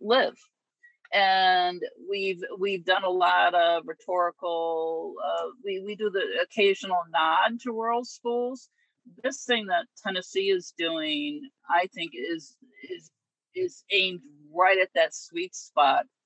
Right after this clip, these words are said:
for the needs of rural schools. It's taking people who already live in those communities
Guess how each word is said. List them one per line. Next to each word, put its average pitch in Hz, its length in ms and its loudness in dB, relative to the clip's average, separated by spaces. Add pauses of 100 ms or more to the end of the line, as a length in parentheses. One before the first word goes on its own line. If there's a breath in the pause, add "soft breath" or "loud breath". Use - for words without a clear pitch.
(140)
for 151 240 0
the 147 120 -10
needs 151 300 -8
of 139 160 -8
rural 143 240 -2
schools. 135 760 -8 (320 soft breath)
It's - 220 -20
taking 190 280 -12
people 170 340 -2
who 170 200 -4
already 190 420 4
live 165 220 -2
in 156 120 -4
those 151 220 -8
communities 151 920 -8